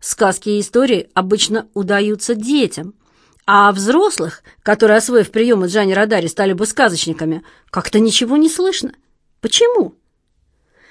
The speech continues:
В волшебных дарах нередко таятся сказочные ловушки. Подарила курочка ряба золотое яичко, а что делать с чудесным даром, не сказала.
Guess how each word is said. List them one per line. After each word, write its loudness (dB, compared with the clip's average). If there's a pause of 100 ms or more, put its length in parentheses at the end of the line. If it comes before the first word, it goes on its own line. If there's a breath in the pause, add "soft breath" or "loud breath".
В -14
волшебных -2
дарах 0
нередко -2
таятся -2
сказочные -4
ловушки. -4 (920)
Подарила 2
курочка -2
ряба 0
золотое -2
яичко, -6 (280 soft breath)
а 0
что 0
делать 0
с -4
чудесным -4
даром, -2
не -2
сказала. -4